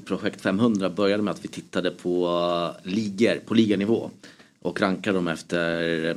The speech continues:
kommersiella intäkter, alltså intäkter från T V, från, eh, publik, från, eh, sponsoravtal. Eh, så vi gjorde en ranking efter det. Och sen gjorde vi en ranking efter spela-, eller efter, efter, efter rankingen på uefa-koefficienten.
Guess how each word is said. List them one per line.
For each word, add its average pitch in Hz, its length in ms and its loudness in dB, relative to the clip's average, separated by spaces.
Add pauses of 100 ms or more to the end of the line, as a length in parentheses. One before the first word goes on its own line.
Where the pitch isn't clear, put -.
kommersiella 92 560 2
intäkter, 90 340 -2
alltså 82 160 -2
intäkter 85 380 -4
från 82 300 -4
T 92 280 2
V, 107 240 -2
från, 85 460 -2
eh, 80 60 -4 (200)
publik, 101 480 2
från, 85 560 -2
eh, 80 300 0 (600)
sponsoravtal. 85 840 2 (560)
Eh, 78 300 -2
så 87 140 -4
vi 90 60 4
gjorde 87 120 0
en 87 80 0
ranking 101 420 2
efter 95 200 -4
det. 120 180 4 (140)
Och - 80 -8
sen 107 120 -2
gjorde 98 200 2
vi 92 80 0
en 92 100 0
ranking 90 420 0
efter 80 580 0 (640)
spela-, 92 840 2
eller 95 260 2
efter, 95 200 0
efter, - 180 -6
efter 95 340 -2
rankingen 98 440 -2
på 92 220 0
uefa-koefficienten. 92 1700 0